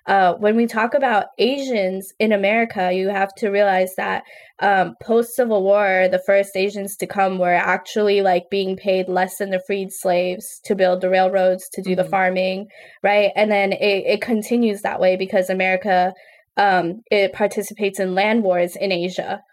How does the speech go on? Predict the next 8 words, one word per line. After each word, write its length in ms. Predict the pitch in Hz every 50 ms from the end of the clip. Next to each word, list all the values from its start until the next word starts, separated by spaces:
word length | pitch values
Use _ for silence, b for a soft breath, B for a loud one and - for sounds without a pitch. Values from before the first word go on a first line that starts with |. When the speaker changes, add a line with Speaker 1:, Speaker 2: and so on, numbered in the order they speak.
| _ _ -
Speaker 1:
And 280 | 202 196 190 196 196
so 140 | - 214 202
now 140 | 202 196 196
you've 200 | 196 202 202 208
got 280 | 208 190 190 185 175
land 260 | 202 214 214 214 214 214
wars 480 | 208 208 208 202 202 202 208 208 - -
in 360 | - 190 185 185 175 180 196